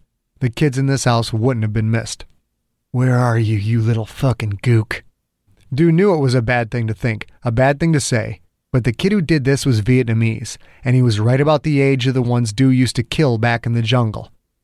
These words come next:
Well, this one was getting his ticket punched, and right fucking now. Four men in rackle suits and carrying P ninety entered the house behind him, silent despite the bulky material. Du used hand signals, telling them to spread out through the first floor.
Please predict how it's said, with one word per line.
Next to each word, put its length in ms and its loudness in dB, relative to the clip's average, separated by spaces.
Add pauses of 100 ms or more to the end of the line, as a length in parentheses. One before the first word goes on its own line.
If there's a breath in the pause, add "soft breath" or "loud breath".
(540)
Well, 120 2
this 220 0
one 140 0
was 160 -2
getting 160 -2
his 160 -4
ticket 320 -6
punched, 360 -8 (260 loud breath)
and 200 0
right 200 0
fucking 420 -4
now. 380 -2 (480)
Four 340 2
men 200 2
in 120 0
rackle 340 0
suits 320 -2
and 140 -2
carrying 340 0
P 220 -2
ninety 320 2 (100)
entered 220 2
the 100 0
house 240 2
behind 360 -2
him, 160 -10 (240)
silent 500 -2
despite 460 -2
the 80 -4
bulky 320 0
material. 600 -2 (880)
Du 180 2
used 340 2
hand 240 0
signals, 440 -8 (180)
telling 300 2
them 140 2
to 80 0
spread 380 0
out 180 0
through 140 -4
the 80 -2
first 320 -2
floor. 440 0